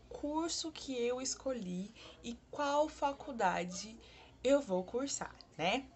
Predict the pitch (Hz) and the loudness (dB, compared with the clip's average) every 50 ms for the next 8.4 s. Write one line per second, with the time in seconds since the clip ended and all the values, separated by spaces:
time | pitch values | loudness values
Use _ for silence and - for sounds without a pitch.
0 | - - - - - - - - - - - - - - - 185 202 196 - 220 | -20 -20 -20 -20 -20 -20 -20 -20 -20 -20 -20 -20 -10 -6 -2 -2 -2 0 0 0
1 | 208 220 - - 247 240 - 247 226 196 180 185 190 185 185 202 226 226 233 226 | 0 0 0 -4 -6 -6 -4 -4 -2 0 0 0 0 0 -2 -4 -4 -2 -2 -2
2 | 226 - 233 226 233 233 - 208 - - - 226 233 240 - - - - - - | -2 -2 -4 -4 -2 -2 -2 -4 -4 -4 0 2 2 2 2 -2 -10 -10 -8 -8
3 | 139 135 - - - - 160 - - 185 190 208 190 160 - - - - - - | -8 -8 -10 -8 -6 -4 -4 -2 -2 -4 -4 -4 -6 -6 -8 -8 -10 -12 -14 -16
4 | - - - - - - - - - - - - - - - - - - - - | -20 -20 -20 -20 -20 -20 -20 -20 -18 -18 -18 -18 -18 -18 -16 -14 -14 -14 -10 2
5 | - 240 254 277 311 349 339 302 208 180 170 175 165 165 - - - 180 180 208 | 6 6 6 6 6 2 2 0 0 0 0 -2 -4 -4 -4 -6 -4 2 6 6
6 | 254 285 277 - 277 262 240 226 220 226 233 240 214 190 185 196 - - 190 180 | 6 6 4 2 -2 -2 -2 -2 -4 -4 -4 -4 -2 -2 -2 -4 -6 -6 -8 -6
7 | 190 185 175 175 175 160 175 165 151 151 156 160 185 180 - 202 190 185 - - | -6 -4 -4 -6 -6 -4 -4 -4 -2 -2 -2 -2 -4 -4 -2 -2 -2 -2 -2 -4
8 | - 208 202 - 214 208 202 | -8 -10 -8 -6 -4 -4 -4